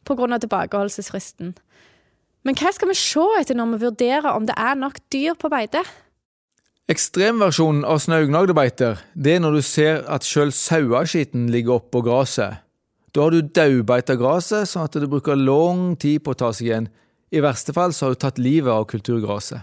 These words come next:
Speaker 1: Men kan vi måle grashøyden for å ha noe mer håndfast å se etter?
Speaker 2: Ja, vi har, eh, en sånn tommelfingerregel at du bør slippe på dyr på beitegraset når det er ti femten centimeter høyt, og ta det av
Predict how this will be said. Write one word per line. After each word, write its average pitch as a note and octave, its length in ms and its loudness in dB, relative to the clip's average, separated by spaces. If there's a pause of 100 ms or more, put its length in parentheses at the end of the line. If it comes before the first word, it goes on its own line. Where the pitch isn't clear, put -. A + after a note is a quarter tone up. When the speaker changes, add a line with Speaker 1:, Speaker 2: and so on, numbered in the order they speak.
(200)
Speaker 1:
Men C4 120 -2
kan C#4+ 160 0
vi C#4 120 2
måle B3+ 400 2
grashøyden B3 720 -2
for A3+ 140 -2
å - 80 -2
ha A#3 60 0
noe A3+ 180 -4
mer A3 180 -2
håndfast A#3 540 -6
å - 20 -6
se D#4+ 200 -2 (100)
etter? - 220 -6 (120)
Speaker 2:
Ja, - 160 -14
vi C#3 80 -2
har, D#3+ 260 4
eh, D#3+ 300 2
en D3+ 220 -6
sånn D3+ 260 -2
tommelfingerregel D3+ 1040 2
at D3 140 0
du D3+ 80 -2
bør C#3 180 0
slippe D3 320 0
på D3+ 300 2
dyr C#3+ 200 4
på C#3+ 140 0
beitegraset C3 680 0
når A#2+ 100 0
det A#2+ 80 4
er A#2+ 100 2
ti B2+ 200 -2
femten A#2+ 340 -4
centimeter A#2+ 720 -2
høyt, E3 400 0 (260)
og C#3 160 -2
ta C#3+ 240 2
det C#3 140 0
av D3 560 2